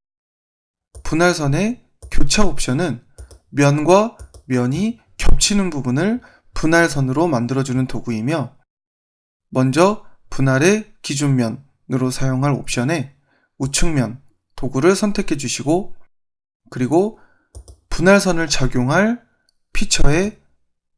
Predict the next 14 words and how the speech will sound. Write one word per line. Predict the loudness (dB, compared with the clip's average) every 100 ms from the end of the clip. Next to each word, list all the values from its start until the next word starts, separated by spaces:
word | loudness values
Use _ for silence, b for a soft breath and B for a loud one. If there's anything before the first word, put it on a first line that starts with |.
| _ -4
면을 | -2 0 0 2
선택해 | 2 0 -2 -6
주시면 | -6 -6 -4 -4 -6 b b b
이렇게 | -10 -8 -2 -2 -2 b b b
선택한 | 2 4 4 0 -2
면에만 | -2 -2 0 2 2 0 B B -8
분할선이 | -4 0 -2 -4 -6
작성되는 | -8 -8 -6 -4 -4 -4
것을 | -4 0 0 0
미리 | -4 -4 -4
보기로 | -4 -2 0 0
확인하실 | -2 -2 -4 -4
수 | -6
있습니다. | -6 -6 -6 -8 -10